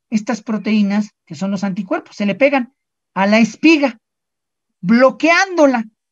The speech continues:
Entonces, si le bloquean la llave, ya no la puede meter en la cerradura y por lo tanto el sars cov dos ya no puede entrar, ¿sí? A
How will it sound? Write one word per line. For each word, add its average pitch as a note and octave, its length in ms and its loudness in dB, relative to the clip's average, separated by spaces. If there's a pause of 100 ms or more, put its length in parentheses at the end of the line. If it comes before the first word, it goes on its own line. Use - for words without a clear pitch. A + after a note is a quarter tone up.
(520)
Entonces, C#4+ 600 0
si - 200 -2
le A#3+ 120 2
bloquean B3+ 480 0
la D4+ 80 4
llave, C#4 380 2
ya C#4 100 2
no C#4+ 140 0
la C4+ 160 2
puede C#4 440 0
meter F3+ 320 -2
en F3 140 -6
la E3+ 120 -8
cerradura F3+ 520 -6
y G#3+ 60 -4
por E3+ 180 -10
lo E3+ 80 -8
tanto F#3+ 300 -10
el F#3 80 -10
sars F3+ 240 -10
cov F3 220 -12
dos F3+ 180 -6
ya F#3 120 -6
no F3+ 240 -6
puede F3+ 260 -8
entrar, F3+ 560 -10 (920)
¿sí? - 460 -6 (420)
A B3+ 280 -2